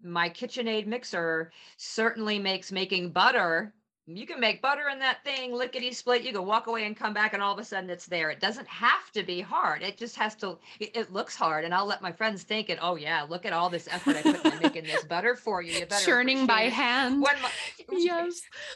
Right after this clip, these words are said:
Speaker 1: shaking the mason jar or
Speaker 2: <laughs> Yeah.
Speaker 1: whatever. <laughs> When
Speaker 2: Yes.
Speaker 1: my, my KitchenAid, you know, my stand mixer was doing all the work. But there's, there's no ha-, yeah, but there's no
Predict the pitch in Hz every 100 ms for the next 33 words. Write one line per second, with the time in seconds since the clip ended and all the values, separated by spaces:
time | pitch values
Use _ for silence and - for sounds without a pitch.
0 | - 427 - - - 285 277 277 254 254
1 | 294 302 220 214 214 220 214 302 226 269
2 | 240 247 294 202 - - - - 247 175
3 | 262 254 240 220 247 240 - - - -
4 | 262 220 214 190 202 196 190 190 226 254
5 | 277 220 185 202 185 185 202 185 175 170
6 | 175 220 180 - 180 139 _ - - -
7 | 330 302 - 330 339 302 302 302 311 320
8 | - - - 359 392 - 320 370 440